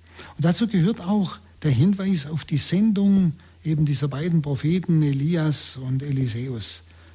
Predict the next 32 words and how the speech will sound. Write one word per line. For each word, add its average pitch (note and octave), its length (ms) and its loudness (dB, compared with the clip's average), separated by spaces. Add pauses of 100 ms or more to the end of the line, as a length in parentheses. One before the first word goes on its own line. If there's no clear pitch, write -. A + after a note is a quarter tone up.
(120)
eben C#3+ 380 2
diese B2+ 240 -2
Sendung D3 460 0
zu - 180 -4
den C3+ 320 -2
Heiden. A#2 480 -8 (480)
Und E3+ 160 -2
das D#3 100 0
ist F3 120 -2
schon F#3+ 120 0
ein D#3+ 200 2
Zeichen, E3+ 420 -2
dass D#3+ 160 -2
die - 80 -6
Botschaft F#3 640 -6
Jesu F#3 640 -6
auch A3+ 360 -6
für G#3 220 -4
die F3+ 180 -2
Heiden C#3+ 440 -4
ist. - 320 -10 (400)
Sie - 140 -4
merken, F#3 320 2
er C#3+ 60 4
hat E3 120 0
also E3 240 0
in E3 80 4
Nazareth F#3 480 0 (360)
sein D#3+ 220 0
ganzes F3 340 0
Lebensprogramm D3 680 0
dargelegt. G#2+ 640 -10